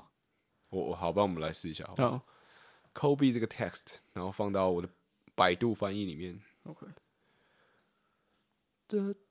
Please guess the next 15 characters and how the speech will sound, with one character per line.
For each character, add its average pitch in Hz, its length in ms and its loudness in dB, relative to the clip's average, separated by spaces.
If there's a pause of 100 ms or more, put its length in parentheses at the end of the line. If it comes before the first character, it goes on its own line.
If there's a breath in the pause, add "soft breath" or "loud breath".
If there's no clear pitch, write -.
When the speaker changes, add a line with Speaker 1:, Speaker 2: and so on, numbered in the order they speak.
Speaker 1:
嘟， 202 300 0
嘟， 202 160 -4 (100)
嘟。 120 100 -6 (1400)
来， 87 220 -8
来 80 240 -8
哦， 90 200 -12 (1040)
看 78 140 -14
一 65 40 -16
下 85 140 -8
哦， 78 240 -8
呃， 76 460 -8 (720)
交 - 60 -18
换 - 180 -16
一 110 100 -20
下。 101 140 -20